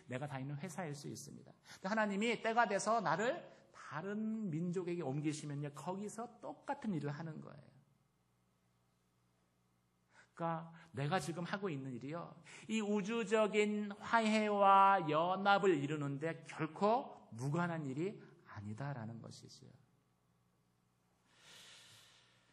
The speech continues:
복음의 능력을 가진 며느리 때문에 가정이 하나 되고 하나님을 찬양하는 일들이 있게 될 것입니다. 아멘.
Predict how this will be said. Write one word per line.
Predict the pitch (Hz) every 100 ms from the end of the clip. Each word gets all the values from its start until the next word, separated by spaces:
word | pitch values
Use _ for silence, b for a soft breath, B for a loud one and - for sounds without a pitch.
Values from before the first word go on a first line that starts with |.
| B B B B _ -
복음의 | 180 185 190
능력을 | 170 175 175
가진 | 170 156 160
며느리 | 131 131 139 139
때문에 | 127 113 120 170 113 -
가정이 | - 117 131 131
하나 | 127 160
되고 | 143 131
하나님을 | 135 180 165 156
찬양하는 | 147 170 165 160 156
일들이 | 151 135 143 135
있게 | 131 147
될 | 123
것입니다. | 117 113 117 107 101
아멘. | 101 131 175 220